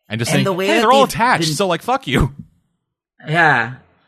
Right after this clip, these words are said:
Speaker 1: Like,
Speaker 2: Yeah, but the way that they've been doing it, though, I haven't hated. I, like, I've been, I've, I've enjoyed their restraint and how long it's been taking them to get to this Watchmen thing. Like, I will, I will, I will say that. Like, whether or not it's gonna be good, I don't know.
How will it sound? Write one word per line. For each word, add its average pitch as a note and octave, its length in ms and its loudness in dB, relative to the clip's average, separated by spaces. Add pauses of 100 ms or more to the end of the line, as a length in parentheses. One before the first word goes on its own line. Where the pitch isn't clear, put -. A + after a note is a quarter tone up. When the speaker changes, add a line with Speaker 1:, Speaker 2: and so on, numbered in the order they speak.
(220)
Speaker 1:
Like, F3+ 180 -2
Speaker 2:
Yeah, E3+ 280 2
but D3+ 160 -6
the F#3 80 -10
way G3 200 -6
that B3 160 -12
they've E3+ 240 -4
been E3 160 -2
doing F3+ 320 -2
it, C#3 180 -6
though, A2 320 -4
I - 140 -10
haven't F#3+ 720 -6
hated. C3+ 800 -8
I, C#3+ 260 -4
like, D#3 180 -8
I've E3+ 180 -4
been, E3+ 180 -8
I've, D#3 260 -2 (480)
I've F#3 300 -2
enjoyed G3+ 400 2
their G3 120 2
restraint F3+ 520 -2
and B2+ 100 -6
how D3+ 180 -2
long D3+ 300 2
it's C3+ 120 -6
been C3+ 120 -6
taking C3+ 300 -2
them B2+ 160 -2
to A#2 60 -6
get A#2+ 180 -8
to - 80 -12
this A2 200 -8
Watchmen G#2 480 -6
thing. - 240 -18 (880)
Like, C#3+ 180 0
I D3+ 260 -2
will, G#3 160 2
I F#3+ 120 2
will, G#3+ 100 2
I G#3 120 -2
will A3 140 4
say G#3+ 180 0
that. B2 300 -2 (100)
Like, C#3 180 -4
whether E3 220 2
or F#3+ 40 0
not F#3 120 4
it's - 100 -6
gonna E3+ 140 -2
be C#3 80 -6
good, C#3+ 320 -2
I D3 120 -4
don't C3+ 140 2
know. E3 280 0